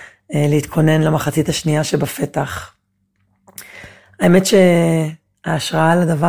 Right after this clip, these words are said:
הזה הגיעה מכך שכתבתי השבוע, שבוע שעבר אפילו, אה, מכתב למשקיעים שלנו בפינסה קפיטל, והשתדלתי להיות משעשעת, אה, בתקופה הזו,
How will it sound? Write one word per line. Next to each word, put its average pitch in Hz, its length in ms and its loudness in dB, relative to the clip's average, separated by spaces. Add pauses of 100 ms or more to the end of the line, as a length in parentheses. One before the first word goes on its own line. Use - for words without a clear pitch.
הזה 151 240 -2
הגיעה 151 240 -2
מכך 160 420 -4
שכתבתי 151 1500 -4
השבוע, 151 500 0 (800)
שבוע 160 220 -2
שעבר 160 440 0
אפילו, 151 380 -4 (680)
אה, 156 260 2
מכתב 156 320 -2
למשקיעים 160 500 0
שלנו 147 440 -2
בפינסה 151 600 -4
קפיטל, 143 580 -4 (720)
והשתדלתי 165 640 2
להיות 170 220 2
משעשעת, 147 840 -4
אה, 151 100 -4
בתקופה 151 540 -2
הזו, 147 300 0